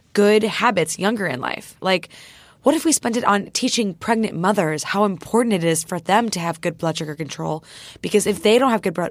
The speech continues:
bl-, bl-, blood sugar control, they are programming the metabolism of their children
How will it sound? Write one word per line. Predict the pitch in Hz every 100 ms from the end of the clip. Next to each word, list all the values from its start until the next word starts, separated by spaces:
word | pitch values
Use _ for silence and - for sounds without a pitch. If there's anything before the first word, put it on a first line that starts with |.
| _
bl-, | -
bl-, | - 165 160 -
blood | 170 165
sugar | 156 147
control, | 160 170 165 165 - - _
they | 214 302
are | 269 220 -
programming | - 233 220 208
the | 190
metabolism | 175 - 214 220 202 170 170
of |
their | 165
children | 156 - 311 202 -